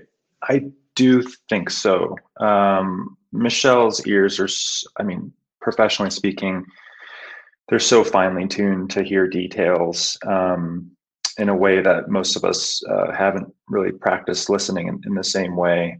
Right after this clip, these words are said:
Um, and I think that's why she lives in a quiet place. I mean, it's a, it's a choice. I think she'd be overwhelmed, um, uh, otherwise. Uh, she also has natural gifts. I think, uh, she's just, her ability to hear, hear things and mimic things is, is really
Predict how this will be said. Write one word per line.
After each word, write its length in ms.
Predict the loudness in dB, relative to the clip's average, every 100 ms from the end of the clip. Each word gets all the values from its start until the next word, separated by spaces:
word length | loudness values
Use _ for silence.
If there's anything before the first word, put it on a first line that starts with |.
| -6
Um, 480 | -4 -4 -6 -10 -16 _ _ _ _ _
and 80 | 4
I 60 | 4
think 100 | 4
that's 160 | 2
why 300 | 2 4 4
she 160 | 2 0
lives 260 | 0 0
in 60 | -4
a 40 |
quiet 400 | -4 0 2 0
place. 380 | -2 -4 -4 -6
I 60 | -8
mean, 180 | -8 -8
it's 180 | -8
a, 40 | -8 -10
it's 180 | -10 -10
a 40 | -8
choice. 540 | -2 0 0 -2 -6
I 60 | -8
think 160 | -6
she'd 160 | -6 -4
be 160 | -2
overwhelmed, 680 | 0 0 -2 0 0 -2 -6 -16 -10
um, 380 | -6 -6 -8 -16 _ _ _ -20 _ _ _ -2
uh, 220 | 0 2
otherwise. 720 | 2 2 4 4 2 0 -6 -6 2
Uh, 220 | 2 4
she 100 | 4
also 220 | 4 2
has 180 | 0 0
natural 400 | 0 0 -2 -6
gifts. 400 | -2 -2 -2 -6
I 80 | -6
think, 380 | -4 -6 -8 -16 -4
uh, 220 | -2 -2
she's 320 | -4 -6 -6 -4
just, 300 | -4 -6 -2
her 180 | 0
ability 360 | 2 2 2 2
to 100 | -2
hear, 480 | -2 -2 0 -2 -8
hear 320 | -4 2 2 2
things 440 | 0 0 -2 -6
and 300 | -6 -4 -2
mimic 320 | 0 0 -2 -2
things 600 | 0 0 -2 -6 -8 -8
is, 300 | -8 -6 -8
is 160 | -8 -2
really 300 | 0 0